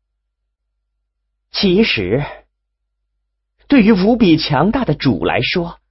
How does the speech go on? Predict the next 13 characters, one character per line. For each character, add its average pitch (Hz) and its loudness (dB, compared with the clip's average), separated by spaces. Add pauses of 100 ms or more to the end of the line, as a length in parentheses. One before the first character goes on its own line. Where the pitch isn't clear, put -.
(1200)
我 180 4
们 208 4
做 240 2
的 151 0
一 120 -6
切 - -10 (1120)
都 165 2
丝 220 -6
毫 98 -2
没 98 -2
有 113 -10
意 107 -12
义。 - -18